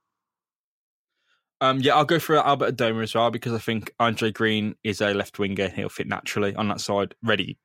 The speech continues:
bang, ready for next season. He was starting this season, let's not forget, in glorious form until he got injured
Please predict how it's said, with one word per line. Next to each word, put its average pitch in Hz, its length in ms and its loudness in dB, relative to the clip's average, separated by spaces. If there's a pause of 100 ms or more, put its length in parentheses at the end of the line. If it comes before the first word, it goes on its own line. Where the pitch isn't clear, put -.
bang, 101 260 -2
ready 98 200 2
for - 100 -8
next 98 220 -4
season. 104 300 -2
He 104 100 -2
was 107 220 2
starting 98 400 2
this 101 160 -4
season, 110 260 0
let's 101 180 -4
not 113 120 -4
forget, 113 280 -2 (520)
in 107 100 -2
glorious 101 480 2
form 104 320 0
until 98 240 -4
he 98 80 -2
got 87 160 0
injured 98 300 -2